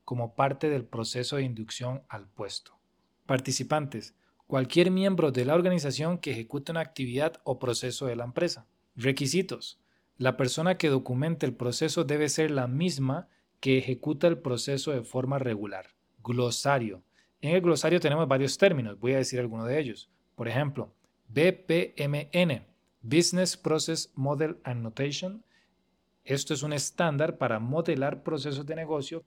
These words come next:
que ayuda a representarlos de manera clara y comprensible. Ahí ya tenemos, por ejemplo, esa definición de B P M N porque se va a mencionar durante el manual.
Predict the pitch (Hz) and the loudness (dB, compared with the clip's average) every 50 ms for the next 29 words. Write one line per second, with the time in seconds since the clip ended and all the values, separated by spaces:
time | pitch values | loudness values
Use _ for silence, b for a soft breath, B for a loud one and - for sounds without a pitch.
0 | _ _ - - 123 117 110 123 139 147 151 151 156 139 147 139 156 160 151 139 | _ _ -6 -4 -4 -2 -2 0 2 2 2 2 0 -4 -4 -6 -6 -6 -4 -2
1 | - 147 139 139 151 143 135 127 117 113 110 120 120 139 131 - - 123 120 127 | 0 0 0 0 -2 -2 -2 -4 -4 -4 -6 -4 -4 -4 -4 -4 -4 -4 -2 -2
2 | 131 127 - 113 107 - 98 98 98 - - 104 101 95 87 - _ _ _ _ | -4 -4 -6 -12 -14 -14 -18 -16 -12 -12 -12 -12 -14 -20 -20 -20 _ _ _ _
3 | _ _ _ _ _ _ _ - 98 101 101 120 117 117 120 120 123 135 135 - | _ _ _ _ _ _ _ -12 -10 -8 -4 -4 -4 -2 -2 -2 -2 -2 -2 -4
4 | 104 101 110 120 117 135 143 - - - 123 117 - 135 123 120 117 110 107 - | -8 -8 -8 -8 -6 -4 -6 -6 -6 -8 -8 -4 -2 -2 -2 -2 -4 -6 -6 -6
5 | - 151 151 139 120 - 117 113 - 131 127 131 135 147 156 147 156 175 180 b | -6 -6 -4 -4 -4 -4 -4 -6 -2 -2 0 0 0 0 0 -2 -2 -2 -4 b
6 | b b b b b b b _ - 135 135 135 139 175 - - 123 110 113 123 | b b b b b b b _ 2 4 4 4 4 0 0 2 2 0 2 0
7 | 131 135 131 - 139 135 139 147 143 127 123 117 110 107 110 113 - 131 127 - | 0 0 0 0 0 2 2 0 0 0 -2 -2 -2 -4 -6 -6 -6 -8 -8 -8
8 | _ _ _ _ _ - - 98 98 98 104 131 160 165 143 135 | _ _ _ _ _ -20 -20 -18 -14 -8 -4 0 0 0 0 -2